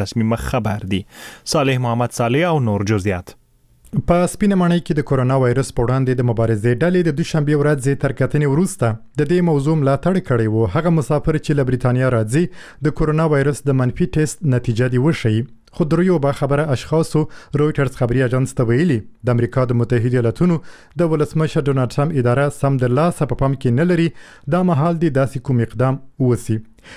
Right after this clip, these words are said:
Speaker 2: وروسته له هغې چې په بریتانیا کې د کرونا وایرس په نوې بڼه ځینې کسان اخته سول، زیاتو هیوادونو له بریتانیا سره الوتنې او تګ راتګ وځنډاوه. د بریتانیا صدر اعظم بوریس جانسن او د دغه هیواد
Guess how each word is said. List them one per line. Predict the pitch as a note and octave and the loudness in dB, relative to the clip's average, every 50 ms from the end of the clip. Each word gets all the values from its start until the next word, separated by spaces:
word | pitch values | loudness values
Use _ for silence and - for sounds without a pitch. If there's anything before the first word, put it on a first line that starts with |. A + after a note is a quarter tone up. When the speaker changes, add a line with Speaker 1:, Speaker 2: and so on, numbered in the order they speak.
| - - - | -20 -4 -2
Speaker 2:
وروسته | E3 F3+ F#3+ - - F#3 F3+ | 0 0 0 0 0 0 0
له | D#3+ C#3+ | 2 2
هغې | D#3 C#3+ D#3 E3 E3 - | 0 2 0 0 0 0
چې | - D3+ | 0 -2
په | D3+ C#3 C#3+ | 0 0 0
بریتانیا | C3+ - C#3 B2+ C3 C#3 C3 | 0 0 0 2 2 0 0
کې | - - C3 B2+ | 0 0 0 0
د | B2 - | 0 0
کرونا | - A#2 A#2 A#2 B2 B2+ B2 | 0 0 2 2 2 2 2
وایرس | A2+ A2+ A2+ C#3 C#3+ - - - | 2 2 2 0 -2 -2 -4 -2
په | C#3 C3 C#3 | 0 0 2
نوې | C#3+ C#3 A2+ A#2+ | 0 0 0 0
بڼه | C#3 E3 D#3 D3+ C#3+ - - - - - - B2 | 0 2 2 0 -2 -4 -14 -20 -20 -16 -4 0
ځینې | D#3+ G3 G3 - - B2+ | 2 2 2 2 0 -4
کسان | A#2+ - C#3 C3 B2+ A#2+ | -2 0 0 0 0 -2
اخته | - - - E3+ F3+ - - | -2 -2 -2 -2 -2 0 0
سول، | B2 A#2 A2+ A#2 - - - - C3+ C3+ | 0 0 -2 -2 -8 -18 -10 -8 -2 0
زیاتو | D3 E3 F3 E3+ F3 F3 D#3 D#3 | 2 2 2 2 0 0 0 2
هیوادونو | E3 D3+ C#3 C3 D3 D#3 D#3 D3 C#3+ | 2 0 0 0 0 0 2 0 0
له | B2 B2+ | 0 0
بریتانیا | B2+ - B2+ A2+ A#2 B2 C3 - | 0 0 0 0 2 0 0 0
سره | - B2 C3+ D#3+ C3+ | 0 0 0 0 0
الوتنې | A2+ A2 A#2 A2+ - F3 F3+ E3+ D#3+ - - - - - - - D3 | 0 0 0 0 2 2 2 2 0 -2 -10 -20 -20 -10 -4 0 2
او | D3+ D#3 | 2 2
تګ | D3 - C3+ B2 G#2 A2+ A2+ | 0 0 -2 0 2 0 0
راتګ | A2+ - - B2+ A#2+ A#2+ B2 D#3 | 0 0 -2 -2 0 0 0 0
وځنډاوه. | D#3+ A#2 B2 A#2 A2 G#2 G#2+ G#2 G2+ B2 B2+ - - - - - _ _ _ | 2 2 0 0 2 0 0 0 0 0 -2 -2 -8 -18 -20 -20 _ _ _
د | E3+ F#3 F3+ | -2 0 0
بریتانیا | F#3 F3+ F#3 F3 F3+ F#3+ F3+ - | 0 0 0 0 2 0 0 0
صدر | G3 D#3+ D#3+ D3 C#3 | 0 0 0 0 0
اعظم | C#3 E3 D#3+ D3+ C#3+ | 2 0 0 2 0
بوریس | D3 C#3 C3+ - - - | 0 0 -2 -4 -2 -2
جانسن | C#3+ D3 D3+ - - D3+ D3 F3 E3+ C#3 | 0 0 -2 -2 -2 -2 -2 0 0 0
او | C3 B2+ C3 | 0 2 0
د | B2 B2 C3+ | 0 0 0
دغه | B2+ C#3+ A#2 | 0 2 2
هیواد | B2 A#2+ B2+ C#3 D#3+ D#3 - | 2 2 2 0 0 -2 -6